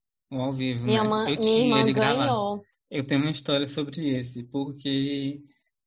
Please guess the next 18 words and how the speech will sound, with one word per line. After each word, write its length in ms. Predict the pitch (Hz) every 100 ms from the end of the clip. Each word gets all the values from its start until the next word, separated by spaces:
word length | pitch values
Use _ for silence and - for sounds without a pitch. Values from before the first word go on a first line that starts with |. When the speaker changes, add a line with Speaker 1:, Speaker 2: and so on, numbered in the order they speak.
| -
Speaker 1:
na 300 | 143 139 147
época, 760 | 143 170 190 190 139 - 113 - _ _ _ _
aqui 420 | 139 139 - 165 180
tinha 220 | - 147
uma, 180 | 143 151
uma, 380 | 139 139 143 143
um, 160 | 143
aqui 200 | 123 123 160
em 40 |
São 120 | 151
Benedito 600 | 139 131 123 143 170 143
tinha 360 | 135 - 147 139
uma 340 | 139 139 139 131
loja 500 | 131 143 143 135 131
que 340 | - 135 135
gravava 680 | 131 135 139 127 139 139 127
C 200 | 123 135
D. 280 | 127 117